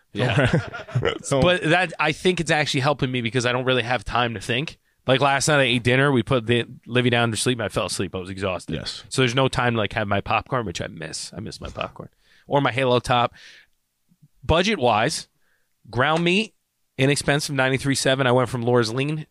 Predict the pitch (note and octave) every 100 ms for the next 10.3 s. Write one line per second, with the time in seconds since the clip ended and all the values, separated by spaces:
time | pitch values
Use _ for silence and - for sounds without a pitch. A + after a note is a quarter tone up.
0 | _ A2 A#2+ B2 A#2+ A#2 A#2+ A2+ B2 F3+
1 | _ _ - A#2+ B2 A2+ B2+ C3 B2 -
2 | B2 A2+ G#2 A2+ G#2 A2 A#2 E3 _ _
3 | _ - - E3+ - D#3+ D3+ E3 F3 -
4 | D3+ C#3 B2+ D3+ D#3+ A2+ - D3 C#3 C3
5 | C3+ E3+ - _ _ _ - C3+ C#3 D#3
6 | G3 - - A#2+ F#3+ C3+ B2+ C#3+ C3+ F3+
7 | F#3 _ _ _ - - _ _ _ _
8 | - D3+ D#3+ D3 C3 - D#3+ F#3 G3+ G#3
9 | G#3 - - B2+ A2 A2 - C#3 C#3 E3
10 | G3+ -